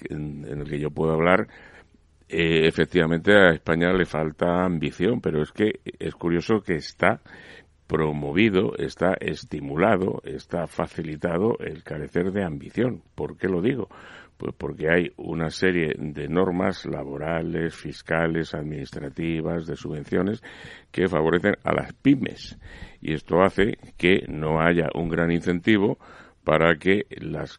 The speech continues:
compañías españolas, que son pymes, que no pasan de los, por ejemplo, doscientos cincuenta trabajadores, <laughs> se conviertan en grandes empresas.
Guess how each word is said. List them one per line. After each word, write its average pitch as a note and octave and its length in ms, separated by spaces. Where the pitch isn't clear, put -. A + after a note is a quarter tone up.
compañías D2+ 960
españolas, E2 760
que C#2 800
son D2 260
pymes, F#2+ 380
que - 140
no C#2+ 180
pasan C#2+ 460
de D2 100
los, C#2+ 380
por E2 140
ejemplo, D2+ 380
doscientos D2+ 640
cincuenta D2+ 460
trabajadores, F2 640
<laughs> - 160
se E2+ 220
conviertan F2+ 560
en D#2+ 80
grandes D2 340
empresas. E2 580